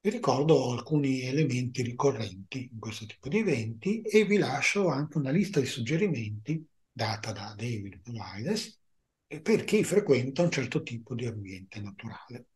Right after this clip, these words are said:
Lui consiglia anche di andare in giro armati, ma s-, lo sappiamo che siamo negli Stati Uniti e quindi, insomma,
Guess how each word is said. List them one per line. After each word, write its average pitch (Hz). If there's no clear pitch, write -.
Lui 110
consiglia 113
anche 120
di 113
andare 110
in 113
giro 131
armati, 117
ma 101
s-, -
lo 117
sappiamo 107
che -
siamo 104
negli 98
Stati -
Uniti 101
e 98
quindi, 98
insomma, 98